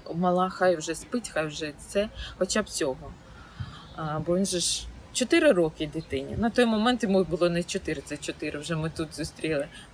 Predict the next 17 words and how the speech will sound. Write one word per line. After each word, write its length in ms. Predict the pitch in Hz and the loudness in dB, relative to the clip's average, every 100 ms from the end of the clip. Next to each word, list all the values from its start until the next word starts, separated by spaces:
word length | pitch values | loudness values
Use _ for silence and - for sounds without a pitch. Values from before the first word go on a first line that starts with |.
| - | -4
Було, 240 | 165 180 - | 2 2 4
е, 300 | 180 180 180 175 - | 4 6 4 0 -6
десь, 440 | 165 170 180 - | -4 -2 -4 0
е, 300 | 180 165 165 | 0 2 0
менше. 520 | 180 165 160 - - 165 - - - - - | 0 0 0 -4 -6 -8 -16 -18 -18 -18 -12
Е, 420 | 156 151 156 - | -8 -4 -4 -2
йому 160 | 170 226 | 4 4
хочеться 540 | - 277 262 - 233 | 6 6 6 2 2
бігати. 760 | 196 180 220 254 214 185 156 151 | 2 4 4 6 4 2 -2 -4
Бігати 380 | 165 254 277 214 | 0 4 4 4
не 120 | 208 | 4
можна, 640 | 185 190 185 180 175 170 180 | 6 6 6 4 0 -4 -4
тому 240 | 165 170 185 | -4 -2 0
що 140 | 196 | -2
піднімається 800 | - 180 180 180 180 196 190 - | -2 -2 2 4 6 4 2 -4
цей 180 | - 175 | 0 0
пил. 380 | - 165 160 | 0 -2 -2